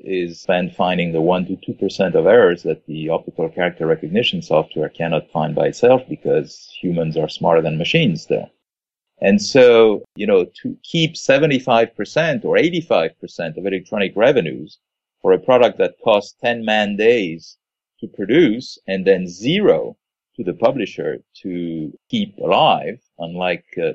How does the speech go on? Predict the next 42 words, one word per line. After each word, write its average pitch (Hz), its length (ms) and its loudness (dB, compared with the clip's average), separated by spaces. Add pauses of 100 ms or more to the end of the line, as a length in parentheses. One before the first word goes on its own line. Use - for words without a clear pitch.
physical 85 320 -6
books 92 340 -4
where 76 80 -6
you 76 100 -8
need, 76 160 -4
of - 160 -4
course, 80 220 -2
to - 120 -20
s-, - 200 -18 (380)
first - 300 0
print 104 260 2
them, 170 320 0
which - 160 -14
costs - 320 -6
money, 110 320 -4
second - 480 -8
to - 40 -20
store 107 460 4
them, 165 380 0 (340)
which - 160 -20
is - 320 -14
a - 60 -8
pain 87 320 -8
in 82 80 -10
the 80 80 -6
neck, 127 320 0 (120)
and 80 200 -6
third 101 400 2
to 82 240 -4
accept - 360 -2
returns, 147 640 2
if - 220 -8
that 85 260 -2
is 78 160 -8
still 80 260 -4
the 80 60 -6
case 110 380 -2
out 117 240 2
there, 156 240 2
which 82 200 -4
is 80 140 -6
a - 80 -12